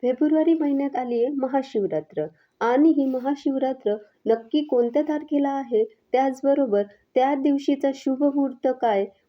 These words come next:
पूजा कोणत्या काळात करायची आहे, निषिद्ध काल नक्की काय असणार आहे, या सगळ्या प्रश्नांची उत्तरं तुम्हाला आजच्या या व्हिडिओत मिळणार आहे. त्यामुळे व्हिडिओ शेवटपर्यंत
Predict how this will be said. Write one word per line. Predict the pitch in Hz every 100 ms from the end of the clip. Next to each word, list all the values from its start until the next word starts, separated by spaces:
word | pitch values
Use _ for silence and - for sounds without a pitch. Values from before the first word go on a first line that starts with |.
| _
पूजा | 240 240 269
कोणत्या | 269 240 226 285
काळात | 294 285 277
करायची | - 277 262 247
आहे, | 254 247 220 220 220 _ -
निषिद्ध | 214 233 - 294 262 302
काल | 302 269
नक्की | 262 254 254 311
काय | - 240 254 277
असणार | 277 247 247
आहे, | 247 220 214 - _
या | 220 226
सगळ्या | 226 208 254 320
प्रश्नांची | 320 294 320 277 262
उत्तरं | 262 - 277 262 202 202 _ _
तुम्हाला | 233 226 262 294
आजच्या | 277 247 269
या | 262 240
व्हिडिओत | 240 208 233 - 233
मिळणार | 233 220 190 170
आहे. | 170 147 - _ _ -
त्यामुळे | 262 277 294 294 277 269
व्हिडिओ | 247 233 254 214 196 -
शेवटपर्यंत | - 233 220 240 - 226 214 -